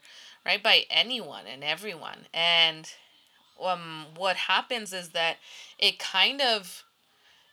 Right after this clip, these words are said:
it, it was like my reflex or my, my natural instinct was to go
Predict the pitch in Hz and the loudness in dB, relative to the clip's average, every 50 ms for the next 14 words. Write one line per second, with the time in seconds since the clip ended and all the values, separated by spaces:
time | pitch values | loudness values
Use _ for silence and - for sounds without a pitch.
0 | _ _ _ _ _ _ _ _ _ _ _ _ _ _ _ _ _ - 190 185 | _ _ _ _ _ _ _ _ _ _ _ _ _ _ _ _ _ -2 -2 0
1 | 175 - 202 202 208 202 185 202 190 185 180 185 185 175 170 165 165 170 165 156 | 0 0 -2 0 0 0 2 2 2 2 0 -4 -4 0 2 2 2 2 0 -6
2 | 160 170 175 196 214 214 - - 220 208 208 208 - - 190 175 170 165 160 160 | -10 -10 -8 -8 -8 -8 -6 -2 0 0 0 0 -4 -8 -8 -4 -2 0 0 2
3 | 160 147 - 170 170 160 160 156 160 160 165 165 175 - - 202 190 175 135 143 | 0 -2 -4 -6 -4 -4 -4 -2 -2 0 0 0 -2 -4 -6 -6 -4 -4 -6 -6
4 | 175 190 - - 196 185 180 175 175 170 170 165 - - - 196 180 156 170 165 | -6 -8 -8 -8 -8 -8 -8 -8 -8 -8 -6 -6 -6 -8 -8 -10 -10 -6 -6 -4
5 | 156 156 - | -4 -6 -6